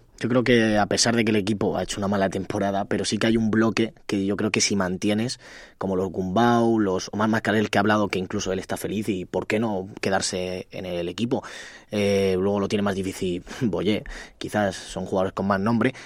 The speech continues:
pero si mantienes ese, esa, esa base, los Vigas también, eh, yo creo que,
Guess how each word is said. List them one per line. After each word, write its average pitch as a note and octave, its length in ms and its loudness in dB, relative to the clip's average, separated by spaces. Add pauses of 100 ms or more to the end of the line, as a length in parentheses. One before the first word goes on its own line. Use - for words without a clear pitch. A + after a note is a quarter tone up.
pero A2 100 -2
si G2+ 80 -2
mantienes A2+ 440 2
ese, C3+ 300 4
esa, A#2 360 2
esa A2 180 0
base, A#2 400 2
los G2 220 -2
Vigas A#2 320 2
también, A#2 340 0 (320)
eh, G2+ 480 2
yo G#2+ 240 -4
creo G#2+ 200 0
que, G#2 280 2